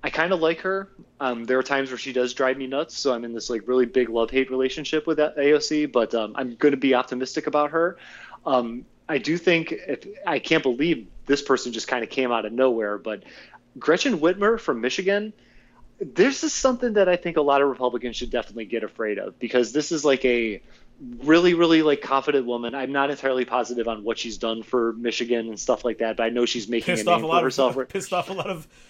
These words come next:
Speaker 1: Oh,
Speaker 2: conservatives
Speaker 1: yeah.
Speaker 2: is what she did.
Speaker 1: Oh, yes. Oh, yes. But there's something about, like, a woman governor from a swing state in the Midwest that I would be terrified if I was a Republican. There's just something about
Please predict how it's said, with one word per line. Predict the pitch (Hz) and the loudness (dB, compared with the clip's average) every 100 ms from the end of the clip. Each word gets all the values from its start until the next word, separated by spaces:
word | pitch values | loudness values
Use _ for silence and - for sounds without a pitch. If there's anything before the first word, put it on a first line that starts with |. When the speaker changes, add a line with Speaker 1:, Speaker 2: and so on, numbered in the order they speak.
| _ | _
Speaker 1:
Oh, | |
Speaker 2:
conservatives | - 180 160 156 156 113 | -12 -6 4 6 6 4
Speaker 1:
yeah. | 113 | 0
Speaker 2:
is | 139 | -4
what | 139 | -8
she | 139 | -8
did. | 143 - | -8 -2
Speaker 1:
Oh, | 151 160 | 4 6
yes. | 151 110 104 - - - | 6 4 -4 -16 -18 -2
Oh, | 147 | 4
yes. | 151 110 101 - - - - - - _ - | 4 2 -6 -12 -16 -16 -20 -20 -20 _ -4
But | - 139 - - | 0 0 -2 -6
there's | 160 156 | -4 -2
something | 180 190 233 | -4 -4 -2
about, | 208 147 139 135 | 0 2 2 0
like, | 123 120 - - _ _ _ _ 151 | -4 -6 -8 -18 _ _ _ _ -6
a | |
woman | 120 139 156 170 | 2 4 4 0
governor | 147 127 135 123 123 120 | 2 2 2 0 -2 -4
from | - 117 | -4 -4
a | 101 | -6
swing | - 117 123 131 | -8 -4 -4 -4
state | - 135 127 127 | 0 2 2 0
in | 113 | -8
the | 110 | -8
Midwest | 110 120 107 110 117 - 123 120 | -4 -4 -2 -4 -6 -10 -12 -6
that | 120 | -2
I | 117 | 0
would | 131 120 107 | 0 0 -4
be | 113 113 - - | -10 -10 -14 -12
terrified | - 120 131 117 - 104 101 98 | -6 2 4 4 2 -2 -2 -2
if | |
I | 107 | -2
was | 104 101 | -2 -2
a | 104 | -4
Republican. | 101 - 98 101 113 110 | -6 -4 -6 -6 -8 -4
There's | 113 - | -2 0
just | 127 | 0
something | - 147 165 156 | 2 2 2 2
about | 123 120 123 117 | 4 4 4 2